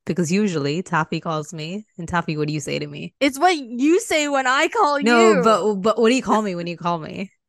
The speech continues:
Speaker 2: I call you Krithi.
Speaker 1: You're like, "Yes, tell me." <laughs>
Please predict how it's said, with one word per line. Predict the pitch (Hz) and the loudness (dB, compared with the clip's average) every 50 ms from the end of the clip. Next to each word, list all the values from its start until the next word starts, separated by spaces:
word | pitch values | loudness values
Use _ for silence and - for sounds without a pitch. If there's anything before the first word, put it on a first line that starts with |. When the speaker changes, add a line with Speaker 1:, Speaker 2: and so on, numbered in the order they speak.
| _ _ - | _ _ -16
Speaker 2:
I | - 240 | -16 -14
call | - 247 220 226 | -10 -8 -8 -6
you | 226 233 233 226 226 233 226 220 | -6 -8 -8 -8 -8 -8 -8 -8
Krithi. | - - 359 466 480 320 226 202 104 - - 226 _ _ _ _ _ _ _ _ _ _ _ - | -4 0 0 0 0 0 -2 -2 -2 -4 -6 -10 _ _ _ _ _ _ _ _ _ _ _ -20
Speaker 1:
You're | 247 247 196 | -14 -12 -12
like, | 180 - | -10 -6
"Yes, | 170 180 - - | -6 -4 -4 -4
tell | - 135 143 | -4 -4 -6
me." | 151 160 190 277 - | -4 -4 -6 -6 -8
<laughs> | _ | _